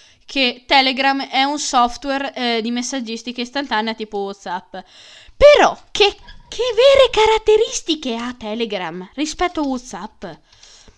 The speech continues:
Allora ragazzi, Telegram è molto più tech e più smart, ragazzi.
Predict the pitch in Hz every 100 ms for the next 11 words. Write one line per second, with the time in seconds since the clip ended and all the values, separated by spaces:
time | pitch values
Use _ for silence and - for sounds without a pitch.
0 | _ _ 247 226 220 220 - 233 311 311
1 | 294 302 302 311 - 254 226 233 240 254
2 | 233 220 214 214 220 226 196 196 185 131
3 | 92 - - 123 90 - - -